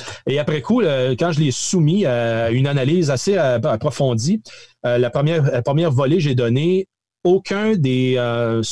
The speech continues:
la, je pense que c'est soixante-trois. Il y a des sites qui existent pour faire des vérifications comme ça, c'est public. Euh, pour,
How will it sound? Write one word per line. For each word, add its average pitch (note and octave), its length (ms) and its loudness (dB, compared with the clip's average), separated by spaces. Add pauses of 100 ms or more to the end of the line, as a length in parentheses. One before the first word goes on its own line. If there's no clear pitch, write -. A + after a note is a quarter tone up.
(200)
la, A#2+ 120 0
je - 380 -8
pense E3+ 100 -4
que - 60 -6
c'est B2 60 -4
soixante-trois. D3 600 -2 (760)
Il C3 60 -2
y - 20 0
a - 20 0
des C#3+ 120 2
sites G#3+ 180 -4
qui - 80 -2
existent C#3+ 240 0
pour - 60 -14
faire D3 100 -2
des B2+ 80 0
vérifications A#2+ 560 -2
comme A#2 160 -4
ça, C3 120 -2
c'est - 120 -4
public. A#2 380 -2 (360)
Euh, A#2+ 80 -2
pour, D3+ 200 -2